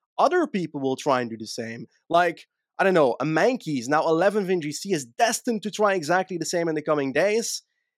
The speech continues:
Will this rider anticipate that, Uran, and will he say, "Let me go in the breakaway as well to make sure this doesn't happen to me," or do you think it's too, too close in G C, nine minutes thirty?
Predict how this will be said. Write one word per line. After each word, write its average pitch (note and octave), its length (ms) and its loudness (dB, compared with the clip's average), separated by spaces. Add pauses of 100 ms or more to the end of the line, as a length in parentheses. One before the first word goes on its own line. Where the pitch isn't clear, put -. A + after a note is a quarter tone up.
(880)
Will G3+ 360 6
this G#3 160 -2
rider F#3 280 4
anticipate C#3+ 680 -2
that, C#3 260 0
Uran, E3+ 440 2
and F3 120 0
will E3+ 120 0
he E3 80 0
say, E3 440 2 (240)
"Let F3+ 180 0
me F3+ 100 2
go E3 180 0
in D#3+ 80 2
the D#3 80 -2
breakaway D#3 440 0
as C#3+ 160 0
well F3 200 2
to F#3 80 -6
make E3+ 180 -4
sure F3 160 -6
this D3+ 140 -4
doesn't D3 260 -2
happen C#3+ 320 -2
to C3+ 100 -10
me," F#3 180 0
or F3+ 360 2 (400)
do D#3+ 60 0
you D#3+ 100 0
think D#3 280 -4 (260)
it's - 160 -12
too, C#3+ 380 -2 (580)
too - 80 -6
close D#3+ 320 4
in B2+ 100 -4
G A2+ 160 -8
C, - 280 -12 (220)
nine B2+ 220 -4
minutes A#2+ 220 -12
thirty? B2 360 -12